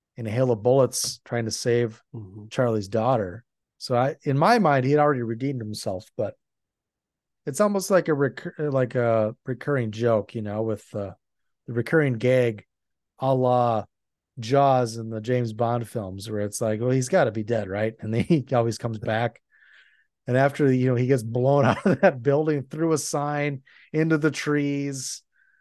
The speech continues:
Speaker 1: it's kinda like, you know, nothing can kill him.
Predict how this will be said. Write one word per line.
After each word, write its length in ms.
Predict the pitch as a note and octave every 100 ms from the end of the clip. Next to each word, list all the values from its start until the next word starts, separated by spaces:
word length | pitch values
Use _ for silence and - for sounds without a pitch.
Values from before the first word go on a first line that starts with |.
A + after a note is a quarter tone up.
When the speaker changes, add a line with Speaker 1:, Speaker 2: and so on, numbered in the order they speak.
| _ _ _ -
Speaker 1:
it's 220 | A2+ -
kinda 260 | D3 C#3
like, 400 | C3 B2 A#2 -
you 60 | B2+
know, 60 | A2+
nothing 340 | B2 B2+ B2+
can 160 | A2 A2+
kill 260 | - C3 C3+
him. 140 | C#3